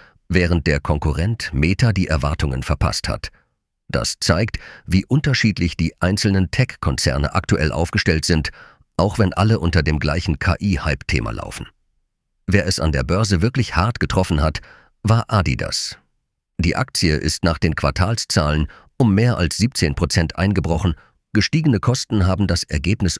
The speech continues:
ordentlich belastet. Das hat übrigens auch die Konkurrenz bei Puma mit nach unten gezogen. Auch andere deutsche Unternehmen wie Knorr-Bremse, Kion und Nemetschek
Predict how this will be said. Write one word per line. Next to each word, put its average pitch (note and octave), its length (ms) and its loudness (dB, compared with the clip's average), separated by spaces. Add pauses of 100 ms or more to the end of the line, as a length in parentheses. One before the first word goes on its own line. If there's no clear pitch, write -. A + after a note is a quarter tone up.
(100)
ordentlich G#2+ 500 0
belastet. - 560 -4 (640)
Das C3 280 -2
hat - 140 -2
übrigens G2 420 2
auch D#2+ 160 -2
die E2 120 0
Konkurrenz E2 540 0
bei D2 200 -2
Puma G#2+ 320 2
mit C#2 180 -2
nach C#2 160 -2
unten F2 300 -2
gezogen. C#2 480 0 (800)
Auch E2 360 0
andere G#2 360 2
deutsche E2+ 340 0
Unternehmen D2 560 0
wie C#2+ 140 -2
Knorr-Bremse, D#2 800 0 (320)
Kion G#2+ 420 2
und F#2 300 -2
Nemetschek E2 580 0